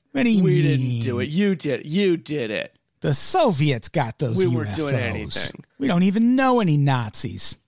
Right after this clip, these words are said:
Speaker 1: <laughs> And yeah, that line is concerning because of what happens next. By nineteen fifty-three, there's an advisory panel that had put together a report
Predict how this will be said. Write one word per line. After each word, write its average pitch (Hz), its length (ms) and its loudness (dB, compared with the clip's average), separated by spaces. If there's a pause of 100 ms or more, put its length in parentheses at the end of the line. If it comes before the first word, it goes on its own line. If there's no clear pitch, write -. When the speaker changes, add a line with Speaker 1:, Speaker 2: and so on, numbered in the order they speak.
(100)
Speaker 1:
<laughs> - 0 - (2250)
And 262 140 2
yeah, 294 200 2
that 254 260 0
line 285 260 4
is 254 100 2
concerning 247 600 2
because 170 320 0
of 175 60 2
what 170 160 0
happens 160 440 0
next. - 520 0 (100)
By 160 460 0
nineteen 180 540 2
fifty-three, 208 880 0 (100)
there's 175 480 2 (140)
an 175 120 2
advisory 180 680 2
panel 135 600 -2 (160)
that 160 240 -2
had 175 180 -2
put 220 160 0
together 196 280 2
a 160 100 4
report 147 500 0